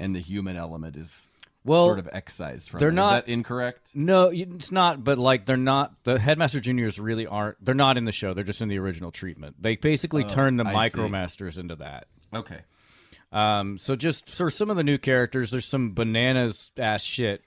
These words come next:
Speaker 2: with these combiners. Oh, we'll talk about the s-,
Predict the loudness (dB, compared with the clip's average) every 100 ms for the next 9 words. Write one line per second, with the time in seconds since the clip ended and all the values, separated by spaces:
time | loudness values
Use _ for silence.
0 | _ -8 -4 -6 -4 -4 -2 -2 -4 -6
1 | -8 -12 -16 -20 -20 _ -20 -20 -20 _
2 | 4 6 6 6 4 4 4 4 4 0